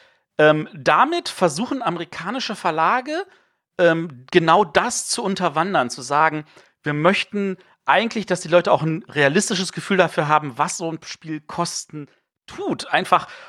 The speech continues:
ohne dass daran irgendjemand zugrunde geht, weil jetzt irgendeine sinnlose Preisschlacht gibt. Und, ähm, dass die Leute einfach merken, okay, das ist einfach ein realistischer Preis dafür. Und da genau verhindern wollen, dass dieses,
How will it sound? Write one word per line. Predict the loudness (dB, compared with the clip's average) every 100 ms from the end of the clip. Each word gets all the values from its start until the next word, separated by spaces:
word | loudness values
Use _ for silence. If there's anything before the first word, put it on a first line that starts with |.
| -6
ohne | 0 2
dass | 2 2
daran | 2 0 0
irgendjemand | -2 -2 0 0 -2
zugrunde | -8 0 2 4 2
geht, | 0 2
weil | 4
jetzt | 2 0
irgendeine | -4 -2 -4
sinnlose | -2 -4 -4
Preisschlacht | -4 0 0 2 0 -2 -4
gibt. | -8 -8 _ _ _ _ _ _ _
Und, | 2 4 2 4
ähm, | 4 4
dass | -2 0
die |
Leute | 4 6
einfach | 4 2 0
merken, | 2 0 -2
okay, | -8 -6 -4 -4 -6 _ _
das | -16 -8
ist | -6 -2
einfach | -4 -2 -4
ein | -2
realistischer | -2 -2 -6 -10 -12
Preis | 0 0 2
dafür. | -2 -4 -4 -2 -2 -6 _ _ -6
Und | -6 -6 0
da | 4 6 4
genau | 2 0 4 4 4
verhindern | 0 -2 0 0 2 4 4
wollen, | 4 2 2
dass | 0 -2 -6
dieses, | -6 0 0 -2